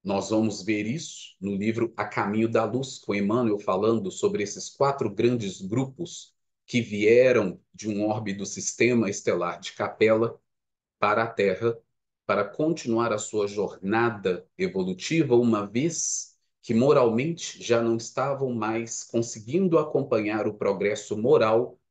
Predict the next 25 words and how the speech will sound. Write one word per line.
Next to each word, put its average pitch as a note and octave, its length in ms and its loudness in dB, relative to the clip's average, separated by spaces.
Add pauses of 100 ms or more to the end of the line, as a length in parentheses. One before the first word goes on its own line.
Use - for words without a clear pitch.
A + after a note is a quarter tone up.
(100)
do A2+ 160 0
planeta G#2+ 760 -2
em G#2 160 -6
que A2 100 -2
habitavam, G2 680 0 (200)
que G#2 140 -6
já G2+ 160 2
estava C3 480 0
passando A2+ 580 -2
para G#2+ 200 0
um A2 100 -6
patamar G2+ 640 -2
mais F#2+ 180 -6
elevado, G2+ 600 -2 (340)
e G#2+ 100 -4
foram, D3+ 540 6
então, B2+ 560 0 (360)
exilados A2+ 1200 -2
daquele G2+ 460 0
mundo B2+ 440 0 (560)
para C3 560 4 (160)
cooperar G3 960 8 (580)
com B2 160 0
os A#2 140 -4
espíritos B2 1120 -4